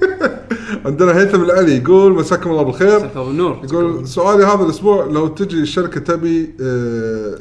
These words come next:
Speaker 1: تهديك فول كولكشن من نظام معين، شنو الجهاز اللي بتختاره وليش؟ بي سي، بي اس وان، إكس بوكس، ان اي اس، ثري سكستي إلى آخره.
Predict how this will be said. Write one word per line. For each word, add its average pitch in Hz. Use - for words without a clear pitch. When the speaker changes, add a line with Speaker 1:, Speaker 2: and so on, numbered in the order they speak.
Speaker 1:
تهديك 160
فول 202
كولكشن 165
من 131
نظام 170
معين، 151
شنو 190
الجهاز 170
اللي 131
بتختاره 127
وليش؟ -
بي 131
سي، 143
بي 123
اس -
وان، 147
إكس 120
بوكس، 147
ان 117
اي 143
اس، -
ثري 113
سكستي 160
إلى 131
آخره. 95